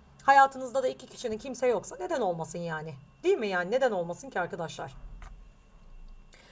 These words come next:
Çok çabuk gelecek, böyle tavşan gibi zıplayan birisi var burada.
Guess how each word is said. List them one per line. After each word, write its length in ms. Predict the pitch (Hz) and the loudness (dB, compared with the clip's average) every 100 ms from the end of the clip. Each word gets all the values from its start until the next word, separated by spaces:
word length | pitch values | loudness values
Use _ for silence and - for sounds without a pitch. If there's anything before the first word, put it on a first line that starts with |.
| - - - | -20 -20 -10
Çok 220 | 370 - | -8 -4
çabuk 240 | - 277 | -6 -4
gelecek, 460 | - 247 233 262 262 | -4 -4 2 0 2
böyle 240 | 220 196 | -2 -2
tavşan 420 | 196 247 - 330 277 | 0 0 2 0 0
gibi 140 | 208 | -8
zıplayan 420 | 214 233 262 294 | -6 -2 -2 -2
birisi 240 | 226 - 247 | -8 -2 0
var 200 | 190 160 | 0 -2
burada. 220 | 147 | -10